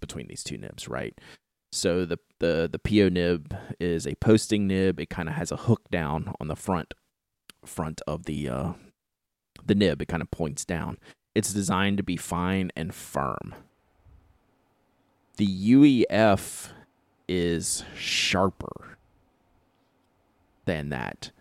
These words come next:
I'm not gonna say it's finer than that. It might be. It probably is. But it's sharper. The way it writes is sharper by the nib tip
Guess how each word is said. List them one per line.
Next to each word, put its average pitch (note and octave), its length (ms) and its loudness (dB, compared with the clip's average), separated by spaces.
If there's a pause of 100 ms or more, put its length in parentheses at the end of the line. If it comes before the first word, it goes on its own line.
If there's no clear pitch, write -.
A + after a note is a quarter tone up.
(120)
I'm G2+ 80 4
not G#2 120 4
gonna G#2+ 120 4
say G2+ 180 4
it's - 140 -2
finer E2+ 720 -4 (140)
than D#2 200 -4
that. G1+ 340 -10
It F2+ 140 -4
might E2 260 -4
be. C#2+ 380 -6
It - 160 -12
probably A#2 460 6
is. C3 280 0 (760)
But A2 100 6
it's - 180 -2
sharper. - 960 0
The F2+ 100 0
way G2 320 6
it F#2 280 2
writes F#2 340 2
is - 120 -2
sharper E2 680 -2 (240)
by E2 680 2 (420)
the F#2+ 140 2
nib F2+ 480 2 (140)
tip - 300 -2